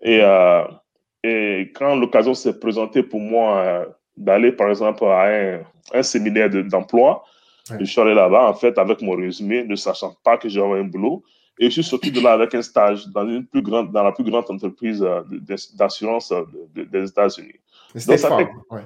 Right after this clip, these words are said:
Speaker 1: ouais, la State Farm. Donc,
Speaker 2: Mhm.
Speaker 1: je suis allé là-bas avec mon résumé, j'ai donné mon résumé,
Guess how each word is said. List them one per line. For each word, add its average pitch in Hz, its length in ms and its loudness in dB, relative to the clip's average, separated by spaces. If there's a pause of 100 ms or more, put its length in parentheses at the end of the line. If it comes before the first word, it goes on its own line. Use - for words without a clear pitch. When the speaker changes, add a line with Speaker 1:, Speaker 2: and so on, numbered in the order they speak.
(100)
Speaker 1:
ouais, 107 80 2
la 107 100 4
State - 240 -4
Farm. 90 260 -4 (360)
Donc, 123 140 2
Speaker 2:
Mhm. 120 60 2
Speaker 1:
je - 60 -4
suis - 80 2
allé 165 120 6
là-bas 165 360 6
avec 113 240 2
mon 98 100 -2
résumé, 98 500 -2
j'ai 110 120 -2
donné 104 200 -4
mon 107 120 -4
résumé, 110 420 -6